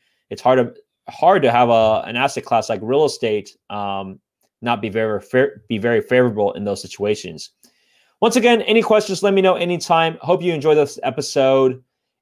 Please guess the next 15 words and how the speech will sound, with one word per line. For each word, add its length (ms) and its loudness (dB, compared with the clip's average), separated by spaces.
and, 360 -4
uh, 380 0
also 400 0
hope 220 -2
you 60 -4
have 120 0
a 40 -6
nice 220 -6
weekend. 300 -14
Have 80 0
a 40 0
good 80 4
one. 220 0
Bye 80 -8
now. 200 -10